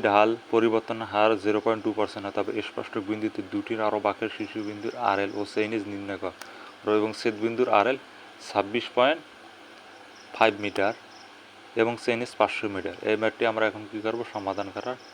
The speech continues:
চেষ্টা করব। প্রথমে আমাদের এই ম্যাথের যে কাজগুলো করতে হবে, প্রথমে আমাদের ঢালদারি বীজগণিতিক পার্থক্য, ঢালদারি বীজগণিতিক পার্থক্য বের করতে হবে। এই যে প্লাস মাইনাস থ্রি পয়েন্ট টু মাইনাস ওয়ান পয়েন্ট ফাইভ,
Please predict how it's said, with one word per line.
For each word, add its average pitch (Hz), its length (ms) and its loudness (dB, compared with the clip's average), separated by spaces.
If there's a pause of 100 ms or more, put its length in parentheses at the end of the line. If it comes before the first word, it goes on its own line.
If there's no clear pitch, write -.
(100)
চেষ্টা 98 360 -2 (180)
করব। 95 260 2 (1120)
প্রথমে 131 280 0 (100)
আমাদের 131 300 2 (140)
এই 120 160 2
ম্যাথের 117 280 -2 (100)
যে 110 100 2 (140)
কাজগুলো 107 600 2
করতে 101 220 0
হবে, 107 200 -2
প্রথমে 117 280 -2
আমাদের 113 260 -2
ঢালদারি 101 400 0
বীজগণিতিক 107 460 -6 (100)
পার্থক্য, 90 360 -4 (120)
ঢালদারি 104 380 -2
বীজগণিতিক 110 540 -8
পার্থক্য 101 440 -6 (420)
বের 101 200 2
করতে 101 240 -4
হবে। 92 120 -6 (460)
এই 113 80 -2
যে 117 80 -2 (100)
প্লাস 107 320 4 (160)
মাইনাস 110 280 -2 (100)
থ্রি 110 220 -4
পয়েন্ট 113 200 -4 (140)
টু 113 100 -2 (380)
মাইনাস 107 300 -2
ওয়ান 110 200 -2
পয়েন্ট 107 240 -2
ফাইভ, 87 120 -6